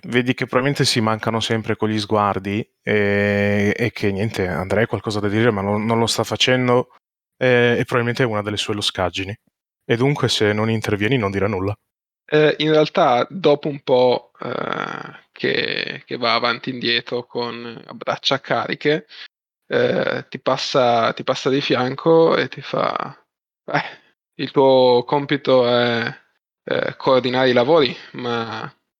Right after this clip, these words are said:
Speaker 2: se non hai voglia di aprire bocca, almeno metti in uso le mani"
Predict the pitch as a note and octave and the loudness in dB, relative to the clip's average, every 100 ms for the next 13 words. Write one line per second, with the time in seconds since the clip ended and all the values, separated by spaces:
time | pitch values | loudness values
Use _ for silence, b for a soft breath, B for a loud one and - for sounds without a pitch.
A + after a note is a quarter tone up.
0 | _ C3+ A#2+ A2+ B2 C3 C3 B2+ B2+ B2 | _ -6 -4 -2 0 2 2 2 2 2
1 | B2 B2 A#2+ - A#2+ A#2+ C#3+ - C#3 A2 | 2 2 0 0 -2 0 -2 2 0 0
2 | A#2 A#2 A#2 A2+ - - _ - A#2+ B2 | -4 -8 -6 -8 -8 -14 _ -8 -6 -4
3 | B2+ B2 B2 A#2+ A#2+ D3 C#3 A#2+ | -4 -2 -2 0 2 2 0 -4